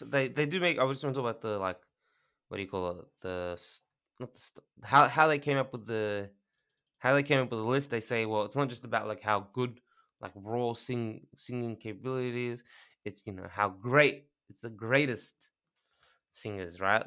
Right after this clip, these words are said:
Like, they, so two, they say the two hundred greatest singers of all time, but obviously they used best singers of all time in, uh, in the, like, the lead to, like, get that, 'cause that's what people use, right?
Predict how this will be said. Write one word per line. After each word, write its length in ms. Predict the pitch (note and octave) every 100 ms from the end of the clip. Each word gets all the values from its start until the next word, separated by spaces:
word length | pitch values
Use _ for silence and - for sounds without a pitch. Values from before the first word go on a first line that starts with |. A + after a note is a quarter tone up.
| -
Like, 220 | G2 - -
they, 180 | G#2+ A2
so 160 | - A2
two, 200 | - C#3
they 120 | B2+
say 140 | D3
the 100 | A#2+
two 200 | A#2 G3
hundred 380 | E3+ E3+ C3+ A#2
greatest 580 | B2+ B2 E3+ G3 D#3 C#3
singers 260 | C3+ A#2 G#2
of 60 |
all 120 | G2 F#2+
time, 340 | F#2+ F#2+ G2 - - _
but 140 | G2+ -
obviously 320 | A2 A2+ A2+
they 100 | G#2
used 260 | G2+ G#2+ G2+ -
best 220 | G#2+ -
singers 220 | G#2+ F#2+
of 80 | F#2
all 140 | F#2
time 320 | - F#2+ F#2
in, 140 | F#2 F2+ -
uh, 120 | F#2+ F#2 _ -
in 120 | F#2+
the, 80 | F2+
like, 200 | E2 F2
the 100 | F#2
lead 280 | F#2 F#2+ - _ _ _ _ _
to, 80 | F#2
like, 160 | F2 _ _ -
get 160 | F#2+ -
that, 240 | F2 - _ _ _ _ _ _ _
'cause 160 | - F2+
that's 240 | F#2+ -
what 120 | G2 -
people 240 | F#2 F#2
use, 260 | F#2 F2 F2+
right? 160 | F#2+